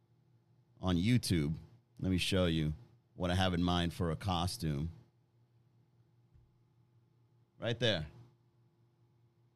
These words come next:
That's what I wanna be for Halloween. I wanna be a Miami fuckboy. <laughs> A Miami fuckboy walking out of a mansion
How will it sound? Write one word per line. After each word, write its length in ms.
That's 140
what 100
I 120
wanna 260
be 160
for 160
Halloween. 440
I 60
wanna 300
be 220
a 40
Miami 480
fuckboy. 640
<laughs> 560
A 120
Miami 420
fuckboy 680
walking 400
out 160
of 80
a 60
mansion 720